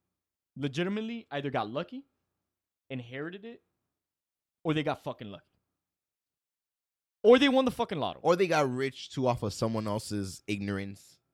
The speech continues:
Speaker 2: you know, like, promising someone, I don't know, let's say maybe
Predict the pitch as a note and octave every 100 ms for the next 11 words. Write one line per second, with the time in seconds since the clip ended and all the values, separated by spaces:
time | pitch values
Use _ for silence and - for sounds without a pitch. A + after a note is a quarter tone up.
0 | _ - G#2+ G#2 G2+ G2 F#2+ F2 _ _
1 | _ - B2 A2 G#2+ - G#2 G2 A2 G#2
2 | G#2+ G2+ G2 G2 F#2+ F#2 E2+ E2+ _ _
3 | - F#2+ - F#2+ G2 G2+ F#2+ G2 F#2 F2+